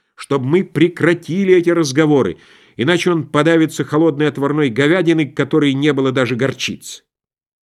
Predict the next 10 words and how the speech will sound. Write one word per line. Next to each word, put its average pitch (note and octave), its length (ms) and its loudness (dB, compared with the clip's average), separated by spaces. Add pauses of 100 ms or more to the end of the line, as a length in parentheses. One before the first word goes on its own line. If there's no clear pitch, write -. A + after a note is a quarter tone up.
(1160)
После D#3 260 2
ужина E3 320 2
мы D#3 140 2
вытащили D3 400 -4
карты F#3 400 -4
и - 20 -4
стали G3+ 340 -4
играть F#2 340 -6
по F#2 120 -10
маленькой. D#2+ 560 -12